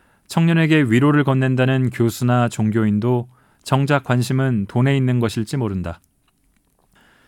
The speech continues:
정의와 법치주의를 부르짖는 검찰도 대한민국에서 벌어지는 거대한 사기의 주연일지 모른다. 어쩌면 개처럼 일하는 형사부 검사들의 선의와 신실함이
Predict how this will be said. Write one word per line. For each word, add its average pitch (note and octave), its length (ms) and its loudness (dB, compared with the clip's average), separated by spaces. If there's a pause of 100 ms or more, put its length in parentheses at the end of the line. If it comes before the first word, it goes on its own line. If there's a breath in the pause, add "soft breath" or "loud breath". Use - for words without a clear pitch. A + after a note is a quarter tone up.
정의와 D#3 500 4
법치주의를 C#3+ 600 2
부르짖는 C3 480 0
검찰도 A2+ 760 0 (400 soft breath)
대한민국에서 D3 680 2
벌어지는 C3+ 680 0
거대한 C3+ 560 0
사기의 C3+ 500 0
주연일지 A#2 540 -2
모른다. F2+ 460 -6 (1000 loud breath)
어쩌면 C#3+ 600 0
개처럼 C#3+ 520 0
일하는 C3 500 2
형사부 C#3 500 0
검사들의 A2+ 580 0
선의와 A#2+ 640 -2
신실함이 A#2+ 720 -4